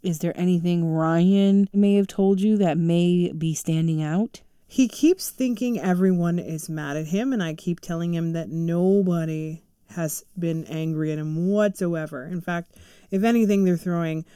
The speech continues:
Speaker 2: you know, parties and celebrating him and loving him and doing everything they can to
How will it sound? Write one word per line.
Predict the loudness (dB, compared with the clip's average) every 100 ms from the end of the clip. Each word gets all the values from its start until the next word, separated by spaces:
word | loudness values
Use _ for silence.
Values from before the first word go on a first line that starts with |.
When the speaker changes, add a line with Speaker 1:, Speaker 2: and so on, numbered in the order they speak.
| -20 _ _
Speaker 2:
you | -2
know, | -2
parties | -2 2 4 4 4 2 0
and | -4 -2
celebrating | 0 2 4 2 0 -2 -4
him | -6 -4 -4 -6
and | -6 -4 -2
loving | 0 0 -2 -2
him | -4 -4
and | -6 -6
doing | -4 -2 0
everything | 0 0 -2
they | -4
can | -6 -6 -4
to | -8